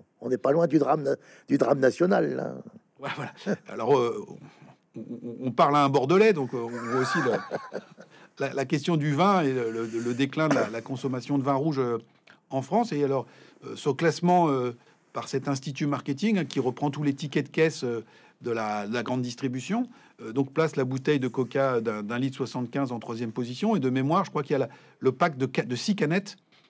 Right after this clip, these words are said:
Speaker 2: de Coca qui est en cinquième ou sixième position. Hein, donc on, donc on, on, on voit qu'il y a une très forte consommation de, de Coca-Cola. Pour faire le lien, comme vous l'avez fait, euh, avec ce dont on vient de, de parler,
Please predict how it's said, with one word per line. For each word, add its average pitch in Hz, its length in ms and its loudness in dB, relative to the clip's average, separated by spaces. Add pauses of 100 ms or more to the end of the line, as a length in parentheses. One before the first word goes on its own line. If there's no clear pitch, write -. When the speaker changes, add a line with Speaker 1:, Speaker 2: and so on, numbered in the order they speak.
(160)
Speaker 2:
de 127 100 0
Coca 143 340 4
qui 196 140 -8
est 143 40 4
en 139 80 4
cinquième 180 460 4
ou 170 60 4
sixième 160 340 0
position. 156 440 -4 (320)
Hein, 120 100 -12
donc 113 160 -10
on, 113 280 -8 (140)
donc 113 140 -6
on, 127 300 -4
on, 127 200 -6
on 127 100 -4
voit 139 200 2
qu'il - 160 -8
y - 20 -4
a 120 40 -4
une 107 60 -8
très - 180 -2
forte 147 340 0
consommation 143 600 -4
de, 123 200 0
de 117 120 -2
Coca-Cola. 151 520 0 (520)
Pour 165 140 -2
faire 180 180 2
le 170 100 8
lien, 180 240 4
comme 156 180 -2
vous 139 120 -2
l'avez 143 240 2
fait, 156 260 -2 (500)
euh, 117 380 0
avec 127 300 0
ce - 200 -6
dont 139 240 0
on 135 100 -2
vient 139 200 0
de, 113 280 -2
de 123 120 0
parler, 139 400 0